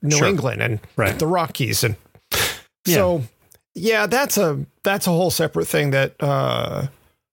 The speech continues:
Speaker 1: I sort of just don't even wanna look at.
Speaker 2: Well, the other thing to consider is that every bike purchase is aspirational.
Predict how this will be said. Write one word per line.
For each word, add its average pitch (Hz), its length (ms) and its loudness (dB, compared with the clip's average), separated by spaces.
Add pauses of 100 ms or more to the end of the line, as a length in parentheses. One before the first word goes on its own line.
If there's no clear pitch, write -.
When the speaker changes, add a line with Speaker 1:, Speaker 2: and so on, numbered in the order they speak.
(200)
Speaker 1:
I - 60 0
sort 139 360 2
of 156 60 2
just 147 180 -2
don't 147 160 2
even 139 220 2
wanna 127 140 0
look 127 240 -2
at. 127 240 0 (1200)
Speaker 2:
Well, 214 320 2 (220)
the 196 80 2
other 214 160 2
thing 202 200 0
to 160 60 0
consider 131 520 4
is 113 200 4
that 107 360 2 (480)
every 170 340 4
bike 127 400 2
purchase 107 680 0
is 104 180 2
aspirational. 95 960 0